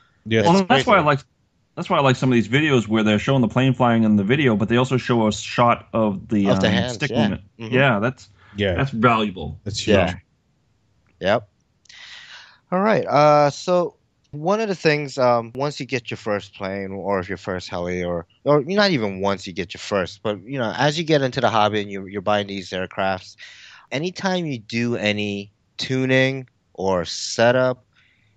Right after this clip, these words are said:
Speaker 3: especially multi-rotors and helis, I think, e-, even, even planes, take the props off,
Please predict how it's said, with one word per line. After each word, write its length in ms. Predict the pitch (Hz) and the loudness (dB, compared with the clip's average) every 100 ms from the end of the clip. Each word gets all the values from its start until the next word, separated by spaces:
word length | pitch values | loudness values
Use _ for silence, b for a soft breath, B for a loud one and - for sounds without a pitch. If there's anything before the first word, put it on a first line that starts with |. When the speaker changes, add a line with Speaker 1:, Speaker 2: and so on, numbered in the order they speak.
| - | -12
Speaker 3:
especially 520 | - - 160 175 147 | -10 -2 -2 0 -4
multi-rotors 680 | 113 113 110 110 113 107 101 | -4 -4 -6 -6 -4 -4 -6
and 100 | 95 | -6
helis, 540 | 101 101 101 101 - - | -6 -4 -4 -6 -8 -10
I 100 | 92 | -10
think, 240 | - 95 - | -8 -12 -10
e-, 160 | 110 - | -10 -8
even, 180 | 139 131 | -6 -4
even 260 | 143 131 95 | -2 -2 -2
planes, 440 | 110 90 87 - _ _ _ _ | -2 -2 -4 -14 _ _ _ _
take 220 | - 151 | -2 0
the 80 | 139 | 0
props 400 | - 107 101 - | 0 0 0 -2
off, 360 | 104 104 98 | -4 -4 -6